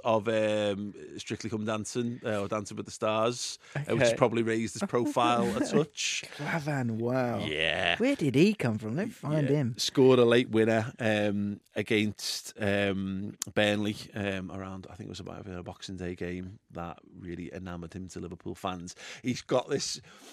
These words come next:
Speaker 1: <laughs> so there's a meme thing of him where
Speaker 2: <laughs> I mean, he is Estonian and he looks so Estonian,
Speaker 1: He's
Speaker 2: <laughs> doesn't he?
Speaker 1: great. He's
Speaker 2: I don't know if I'm allowed to say that, but, like,
Speaker 1: He left the, uh, he's got this one, there's a, a little two-second clip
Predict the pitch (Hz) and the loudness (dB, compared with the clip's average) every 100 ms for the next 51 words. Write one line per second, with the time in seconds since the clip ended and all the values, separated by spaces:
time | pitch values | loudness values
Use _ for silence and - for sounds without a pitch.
0 | - - - - - - 151 123 147 127 | -20 -16 -10 -10 -10 -10 -8 -6 -6 -6
1 | 120 123 131 143 151 - 156 147 151 147 | -4 -2 -2 -2 -4 -6 -2 -2 -2 0
2 | 160 165 135 123 117 - - - - - | 0 2 2 2 0 -6 -20 -20 -4 6
3 | 143 180 - 160 156 135 - - - 151 | 8 8 8 8 8 4 -4 0 8 12
4 | 175 156 160 - 151 135 117 101 110 120 | 12 12 6 6 6 6 2 0 -2 0
5 | 120 - - - 123 117 - 127 131 120 | 0 0 0 2 2 2 -2 -2 -2 -6
6 | 120 - 226 240 202 254 208 - 113 95 | -8 -6 2 6 8 8 8 6 0 2
7 | 143 170 160 151 147 131 147 135 113 - | 4 8 8 10 8 6 4 6 2 -2
8 | 123 135 139 139 196 165 131 127 120 110 | 0 4 4 4 2 -2 0 0 -2 -4
9 | 127 - 147 135 135 135 139 123 113 120 | -6 -2 -2 0 2 2 0 -6 -2 -2
10 | 117 120 123 147 135 - - 165 165 147 | 0 0 0 0 -2 -4 -4 -2 2 4
11 | 131 - 139 127 120 - 113 110 - | 4 4 0 0 -6 -6 -4 -4 -4